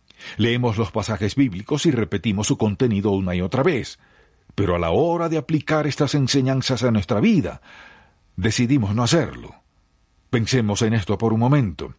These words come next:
Tenemos al Espíritu Santo, quien es suficiente, omnipotente y que siempre se encuentra disponible para nosotros.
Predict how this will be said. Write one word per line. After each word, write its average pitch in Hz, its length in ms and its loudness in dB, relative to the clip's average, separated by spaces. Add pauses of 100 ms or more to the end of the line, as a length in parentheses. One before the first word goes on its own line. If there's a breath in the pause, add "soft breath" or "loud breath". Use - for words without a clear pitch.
(420)
Tenemos 127 360 0
al 120 100 4
Espíritu 123 420 0
Santo, 135 360 0
quien 113 180 -2
es 110 80 -2
suficiente, 139 640 0
omnipotente 143 840 0 (220 loud breath)
y 139 80 2
que 131 140 0
siempre 156 320 -2
se 151 80 0
encuentra 147 480 0
disponible 139 560 2
para 135 200 -2
nosotros. 135 560 -2